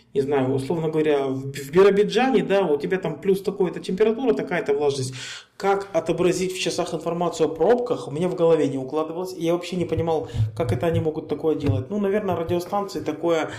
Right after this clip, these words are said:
локальные какие-то могли делать еще и раньше, тем более в Штатах. Ну, в общем, а, один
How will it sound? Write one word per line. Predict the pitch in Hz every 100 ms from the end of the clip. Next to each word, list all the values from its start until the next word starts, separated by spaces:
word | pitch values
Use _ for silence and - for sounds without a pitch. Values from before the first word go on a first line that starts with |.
| - -
локальные | 156 156 - 175 185 165 143
какие-то | 143 - 180 175
могли | 143 139 165
делать | 156 156 147 139
еще | 135 - 151
и |
раньше, | 143 135 -
тем | - 139
более | 139 135
в |
Штатах. | 131 127 117 123 - - - -
Ну, | 262
в | 262
общем, | - 254 208 -
а, | 175 175 -
один | 185 175 208 214 175 -